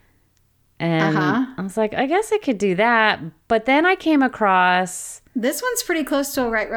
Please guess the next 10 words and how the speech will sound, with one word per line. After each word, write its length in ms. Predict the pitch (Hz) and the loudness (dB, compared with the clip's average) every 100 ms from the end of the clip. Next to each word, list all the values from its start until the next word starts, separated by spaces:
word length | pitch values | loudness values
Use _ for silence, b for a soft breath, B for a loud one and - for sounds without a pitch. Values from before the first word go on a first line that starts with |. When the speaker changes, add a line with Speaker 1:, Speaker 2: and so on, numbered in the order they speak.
| 220 | -8
Speaker 2:
right, 260 | 220 220 214 - | -6 -4 -6 -8
White 340 | 208 220 214 - - | -4 -4 -4 -10 -6
Russian, 600 | 208 214 208 226 208 196 | -2 -2 -4 -6 -4 -6
too. 420 | - 254 208 175 196 - | -4 -2 -2 -4 -8 -4
Speaker 1:
Right? 520 | 175 165 175 247 320 | -2 2 4 2 0
This 260 | 208 240 - | 0 0 2
is 260 | 294 269 - - | 2 0 -4 -4
Avalanche 1300 | 185 214 240 277 277 277 277 277 - - - - - - | 0 0 0 0 2 2 0 -4 -8 -14 -12 -12 -14 -14
number 640 | - 160 170 185 180 180 180 - | -6 -4 -2 -2 -2 -2 -4 -8
two 540 | - 139 110 - - | -6 -4 -4 -8 -16